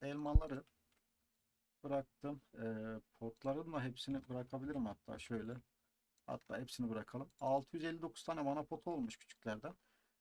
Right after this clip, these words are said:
E, bir iki saat daha orada, yani şu iki saati falan, bir saat, iki saati de orada yiyeyim diye düşünüyorum. Yani slota devam edeceğim. İki saat daha takılalım. Muhtemelen otuz dokuza kadar monster atıyor galiba. Öyle biliyorum. Çünkü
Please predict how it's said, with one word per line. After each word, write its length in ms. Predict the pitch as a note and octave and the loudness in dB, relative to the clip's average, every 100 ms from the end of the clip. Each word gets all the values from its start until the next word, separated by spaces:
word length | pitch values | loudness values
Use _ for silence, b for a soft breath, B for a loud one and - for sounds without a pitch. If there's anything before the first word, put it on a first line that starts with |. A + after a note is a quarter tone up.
| - | -6
E, 400 | B2+ A2+ A2 A2+ A2+ | -2 0 0 -2 -6
bir 160 | D#3+ - | -10 -12
iki 200 | D#3 G#3+ | -6 -2
saat 380 | - F3 E3+ - | 6 6 6 0
daha 320 | D#3 F3 D#3+ _ _ _ _ _ | 4 4 2 _ _ _ _ _
orada, 400 | C3+ B2 A#2+ B2 - _ - | 2 4 6 2 0 _ -4
yani 280 | B2+ G#2 A3+ | -2 0 -2
şu 180 | - C#4+ | -4 -6
iki 280 | - - | -6 -6
saati 340 | - D#3+ D#3 D#3 | 0 2 2 -2
falan, 360 | - D#3+ D#3 | 0 0 0
bir 60 | D#3 | -2
saat, 340 | - D3 C#3 | 0 2 2
iki 180 | D3 - | 0 -4
saati 280 | - D3 D4 | 2 2 2
de 60 | D3 | 0
orada 240 | C3 C3+ | 2 0
yiyeyim 360 | C#3 C#3+ G3+ C4 | 0 2 2 2
diye 140 | A2+ | 0
düşünüyorum. 500 | - - G#2 A2 E3+ - | -4 -6 -6 -6 -8 -4
Yani 240 | G#2+ G#2+ | -4 -4
slota 440 | - C#3+ A#2+ C3+ | -6 -2 -2 0
devam 240 | C3+ C3+ G#2+ | 4 4 4
edeceğim. 380 | G2+ - B2 C3 _ b b b b | -6 -10 -10 -10 _ b b b b
İki 180 | - - | -10 -2
saat 260 | - D#3 - | 4 4 4
daha 200 | D#3+ D#3 | 0 2
takılalım. 480 | F3 F3 C#3+ C#3+ F#3 | 0 0 -4 -4 -4
Muhtemelen 540 | D#3 - F3 E3+ F3 D#3 | -8 -2 2 4 2 0
otuz 320 | D3 D#3 D3+ | -4 -4 -4
dokuza 320 | D#3+ E3 E3+ | -4 -2 0
kadar 200 | E3 D3 | 2 4
monster 380 | C3+ C#3+ - D3 | 4 2 -2 -4
atıyor 380 | C3+ - E3+ C#3 | -4 -2 0 4
galiba. 360 | A2 F#2+ G#2+ | 2 2 -4
Öyle 240 | B2 C3 G#2 | 0 0 0
biliyorum. 280 | G#2 B2+ - | -4 -6 -4
Çünkü 240 | C3+ D3+ | -6 -6